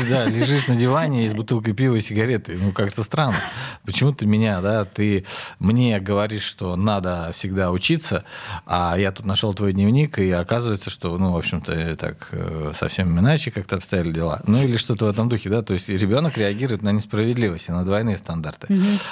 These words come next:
Speaker 1: А на изменение точки зрения, на то, что да, окей, я тебя понял, хорошо, я слышу. И родитель, м, может сказать: "Да, я, э, ты меня убедил,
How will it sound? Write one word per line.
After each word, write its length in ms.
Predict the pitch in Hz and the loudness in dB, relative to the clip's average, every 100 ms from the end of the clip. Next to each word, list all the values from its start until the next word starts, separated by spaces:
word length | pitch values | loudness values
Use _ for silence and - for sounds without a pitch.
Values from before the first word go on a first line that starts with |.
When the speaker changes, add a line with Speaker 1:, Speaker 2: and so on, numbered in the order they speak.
| - | -6
Speaker 1:
А 140 | - 104 | 0 2
на 120 | 120 | 2
изменение 560 | 120 139 147 151 135 117 | 2 2 4 4 2 2
точки 380 | 135 117 - | 0 -2 -2
зрения, 760 | 110 113 127 156 175 127 85 78 | -2 2 2 2 2 2 0 -2
на 180 | 82 95 | -2 -2
то, 180 | 95 120 | 0 -2
что 380 | - - 95 92 | -2 -6 -2 -2
да, 540 | 92 110 107 71 65 - - - - - | -2 0 0 -2 -6 -12 -20 -20 -20 -10
окей, 540 | 95 98 - 110 78 73 | -6 -4 0 0 0 -4
я 160 | 92 90 | -4 -4
тебя 280 | 104 98 101 | -2 -2 -2
понял, 520 | - 104 80 69 82 | 0 0 0 -4 -8
хорошо, 460 | - 82 104 - 90 | -4 -2 0 0 0
я 140 | 82 | 0
слышу. 360 | 87 117 - 90 | 0 0 0 -2
И 120 | 92 | 2
родитель, 500 | 92 101 110 101 90 - - - - - | 2 2 0 -4 -6 -8 -14 -14 -16 -6
м, 360 | 98 95 87 87 | 0 2 4 6
может 420 | 101 104 92 82 | 6 4 0 -6
сказать: 400 | - 87 87 85 | -6 -4 -4 -2
"Да, 180 | 95 85 | 0 0
я, 420 | 87 92 95 101 | 2 2 2 0
э, 800 | 95 101 110 107 82 90 101 110 | -2 -6 -8 -10 -12 -12 -12 -10
ты 100 | - 107 | -2 2
меня 220 | 110 107 | 4 4
убедил, 520 | 113 113 107 82 | 2 2 2 0